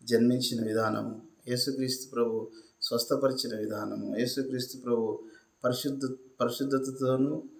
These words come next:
ఆత్మాభిషేకముతోనూ పరిశుద్ధమైన శక్తితో ఎలాగా యేసుక్రీస్తు ప్రభు ఈ లోకంలో జీవిస్తూ వచ్చినాడు, మనందరి పాపముల కొరకు ఆయన ఏ విధంగా చనిపోతూ వచ్చినాడు,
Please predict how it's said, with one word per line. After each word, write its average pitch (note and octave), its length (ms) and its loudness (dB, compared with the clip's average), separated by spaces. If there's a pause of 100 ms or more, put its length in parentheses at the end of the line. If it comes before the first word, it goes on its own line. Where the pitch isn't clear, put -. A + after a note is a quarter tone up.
(380)
ఆత్మాభిషేకముతోనూ C3 1400 4
పరిశుద్ధమైన C3 680 0
శక్తితో B2 600 0
ఎలాగా C3+ 640 4 (400)
యేసుక్రీస్తు C3 580 0
ప్రభు A#2+ 220 2
ఈ A2+ 60 0
లోకంలో A2+ 760 2 (400)
జీవిస్తూ C3 500 6
వచ్చినాడు, A2+ 520 2 (380)
మనందరి D#3+ 460 6
పాపముల C#3+ 460 4
కొరకు C3 340 4
ఆయన B2 220 2
ఏ A2 360 0
విధంగా B2+ 280 6
చనిపోతూ C3 580 0
వచ్చినాడు, - 500 -2